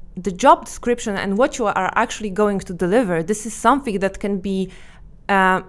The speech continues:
you know, established on individual level. It can be something that is discussed. This is not something that is, you know, very strict. And if you have something to do, you just check your job description and you're like, "Well, I can't deliver because it's not there." Uh,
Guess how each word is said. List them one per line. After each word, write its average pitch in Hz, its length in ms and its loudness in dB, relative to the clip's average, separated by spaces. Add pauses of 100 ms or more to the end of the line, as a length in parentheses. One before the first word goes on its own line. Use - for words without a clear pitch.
(140)
you 226 80 4
know, 220 160 6
established 233 520 2
on 208 120 -2
individual 214 600 2
level. 202 400 4
It - 160 -4
can 220 200 2
be 214 80 -2
something 226 520 0
that 208 160 2
is 202 180 -2
discussed. 214 560 0
This 202 140 -6
is 214 160 -6
not 247 220 2
something 226 380 0
that 208 160 2
is, 208 240 -2
you 220 120 2
know, 190 220 4 (200)
very 202 300 6
strict. 208 600 0
And 190 280 -2
if 214 220 -4
you 214 140 0
have 202 240 2
something 208 340 0
to 208 120 -4
do, 196 120 0
you 208 160 2
just - 300 -8 (100)
check 196 320 -2
your 180 340 0 (200)
job 190 220 6
description 196 460 -4
and 190 100 -2
you're 185 120 -2
like, 180 260 0 (340)
"Well, 185 220 6
I 165 100 4
can't 185 320 -2
deliver 170 360 0
because 165 300 0
it's - 140 -4
not 190 280 2
there." 190 340 4 (360)
Uh, 180 460 4